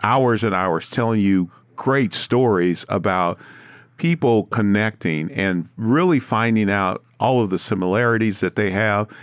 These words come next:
And that's the genius of the, the whole domain idea,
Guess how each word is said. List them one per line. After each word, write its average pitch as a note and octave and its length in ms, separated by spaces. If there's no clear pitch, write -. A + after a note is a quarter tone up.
And G3 100
that's C4+ 160
the C3+ 140
genius A#2+ 520
of G2+ 220
the, G#2 220
the F#2+ 160
whole A2+ 160
domain G2 520
idea, E2+ 640